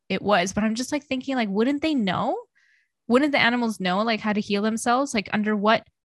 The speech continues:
circumstances would homeopath-, homeopathic, like, medicine be used?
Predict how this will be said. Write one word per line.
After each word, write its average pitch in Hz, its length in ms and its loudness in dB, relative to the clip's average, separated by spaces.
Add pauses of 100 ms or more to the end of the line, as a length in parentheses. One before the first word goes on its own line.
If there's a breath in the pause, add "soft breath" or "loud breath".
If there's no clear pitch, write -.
(160)
circumstances 208 920 -2 (220)
would 190 460 -2
homeopath-, 190 580 -2 (380)
homeopathic, 202 800 0
like, - 220 -8
medicine 196 420 -2
be 180 100 -4
used? - 640 -8